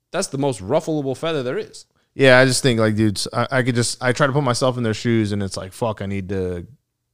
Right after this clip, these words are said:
Speaker 2: be, I need to force myself to be interesting, which is hard enough for us, but we do for free. And it's like,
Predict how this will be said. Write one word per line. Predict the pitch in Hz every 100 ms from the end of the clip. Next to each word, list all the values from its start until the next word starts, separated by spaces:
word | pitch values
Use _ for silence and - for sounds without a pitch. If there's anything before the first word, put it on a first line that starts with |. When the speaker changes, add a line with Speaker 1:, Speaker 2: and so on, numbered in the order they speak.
| 107
Speaker 2:
be, | 107 101 98 _
I | 110
need | 117 117 107
to |
force | 95 - 120 123 113 - -
myself | 107 101 - 98 98
to | 95
be | 90 76
interesting, | 92 95 - - _ _
which | 104 -
is | 90 82 - _ _ _ _ _ _ _ _ _
hard | _ 185 165
enough | 135 123
for | - 113
us, | 120 110
but | 107
we | 113
do | 110
for | 92
free. | 95 120 95 90 110 _ _ _ _ -
And | 110
it's | 104 -
like, | 98 92